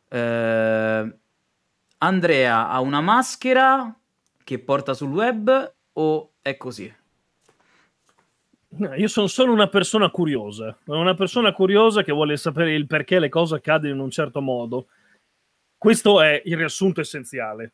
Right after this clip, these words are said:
Speaker 2: di come è poi quello che io faccio nel web. Poi, se vogliamo entrare nel merito,
Speaker 1: Sì.
Speaker 2: sono un grande appassionato di anime, videogame e manga, quello sicuramente. Sono stato un gra-, sono sempre stato un grande appassionato da quando avevo sei anni, che ho un computer sotto mano.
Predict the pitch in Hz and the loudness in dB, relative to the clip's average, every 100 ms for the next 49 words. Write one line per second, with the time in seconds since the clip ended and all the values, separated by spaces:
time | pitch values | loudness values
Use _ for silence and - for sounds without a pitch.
0 | _ 143 160 175 165 156 147 139 156 147 | _ -16 -4 -2 2 2 2 0 -2 -2
1 | 131 - 143 147 139 120 143 139 127 135 | -4 -6 -2 0 -2 -4 -6 -6 -8 -10
2 | 123 139 120 123 117 - 123 98 107 104 | -8 -6 -6 -6 -10 -8 -10 -10 -8 -4
3 | 117 98 92 - _ - - - - _ | -4 -4 -10 -20 _ -20 -20 -20 -20 _
4 | _ _ _ _ _ - 185 151 - 156 | _ _ _ _ _ 4 4 4 0 2
5 | 165 165 170 160 147 160 165 151 139 123 | 4 4 2 2 2 2 2 2 0 -4
6 | 101 113 - 123 147 151 143 - 170 151 | -6 -16 -14 -8 -4 -4 -6 -2 -2 -2
7 | 135 143 143 135 123 120 120 120 139 120 | 0 0 2 0 -2 -4 -6 -2 -2 -2
8 | 113 135 170 127 104 - 135 127 - 120 | 0 0 0 -2 -6 -6 -4 -4 -6 -8
9 | 127 123 147 135 120 110 - 127 123 127 | -6 -2 -2 -2 -8 -12 -16 -14 -12 -10
10 | 123 139 143 156 175 170 151 156 151 139 | -2 -2 0 0 2 2 2 2 2 2
11 | 139 - 165 180 139 131 147 147 147 135 | -2 0 0 0 -4 -6 -2 0 0 -2
12 | 117 _ _ _ - 165 160 180 160 147 | -4 _ _ _ -2 2 4 4 2 0
13 | 147 165 - _ _ 139 139 135 123 170 | 0 -2 -4 _ _ -4 -2 -6 -6 -4
14 | 139 - 131 143 147 123 117 | -4 -6 -4 0 2 0 -4